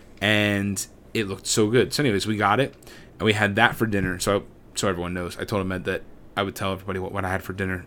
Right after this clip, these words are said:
on the podcast because I think, I don't know, I feel like it's been the best quarantine meal so far.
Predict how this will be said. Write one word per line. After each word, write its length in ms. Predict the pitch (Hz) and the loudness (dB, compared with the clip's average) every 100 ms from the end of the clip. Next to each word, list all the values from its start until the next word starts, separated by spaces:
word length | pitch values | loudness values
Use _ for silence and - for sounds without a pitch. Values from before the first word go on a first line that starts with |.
| - | -8
on 280 | 98 92 85 | -6 -4 -6
the 60 | 95 | -6
podcast 480 | - 95 - 95 - | -2 -2 -2 -6 -4
because 180 | 104 104 | -4 -4
I 40 | |
think, 280 | - 101 - - - - | -4 -6 -6 -20 -20 0
I 60 | 127 | 2
don't 80 | 104 | 4
know, 80 | 92 | 2
I 40 | |
feel 160 | - 131 | 6 6
like 120 | 117 | 6
it's 260 | 120 - - - - - - - | 0 -4 -8 -18 -20 -20 -16 -8
been 320 | 117 117 113 | 0 2 4
the 80 | 107 | 4
best 280 | 104 98 - | 2 2 2
quarantine 500 | 117 107 101 104 101 | 2 2 2 -2 -2
meal 160 | 101 | -2
so 180 | 98 101 | -2 -2
far. 340 | 92 98 92 | 0 0 -2